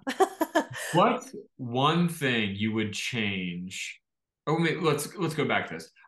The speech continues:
Speaker 2: I've talked to many people that I graduated with from
Speaker 1: Right.
Speaker 2: design school, and they are,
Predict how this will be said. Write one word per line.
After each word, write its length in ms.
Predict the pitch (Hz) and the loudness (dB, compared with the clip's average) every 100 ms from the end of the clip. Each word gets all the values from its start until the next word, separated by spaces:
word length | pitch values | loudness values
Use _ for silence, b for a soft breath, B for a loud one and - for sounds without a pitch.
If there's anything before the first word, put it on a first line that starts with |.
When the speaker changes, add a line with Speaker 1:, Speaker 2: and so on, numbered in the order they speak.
| _ | _
Speaker 2:
I've 480 | 135 170 214 220 - | 4 6 4 2 -2
talked 280 | 165 160 151 | 0 0 0
to 80 | 123 | -4
many 260 | 117 117 | -4 -4
people 300 | 113 110 101 | -4 -6 -4
that 140 | 95 - | -4 -2
I 180 | 95 90 | 0 0
graduated 600 | 87 82 85 76 76 73 | 0 -2 -4 -6 -6 -8
with 280 | 65 - - _ _ | -12 -12 -18 _ _
from 300 | - 104 90 | -6 -4 0
Speaker 1:
Right. 340 | 233 220 196 247 _ _ | 0 0 -2 -8 _ _
Speaker 2:
design 280 | - - 165 | -6 -4 -6
school, 320 | - 78 76 B B B B - | -8 -6 -6 B B B B -6
and 200 | 123 131 | -4 0
they 180 | 151 151 | 2 2
are, 460 | 151 151 151 127 | 2 2 2 0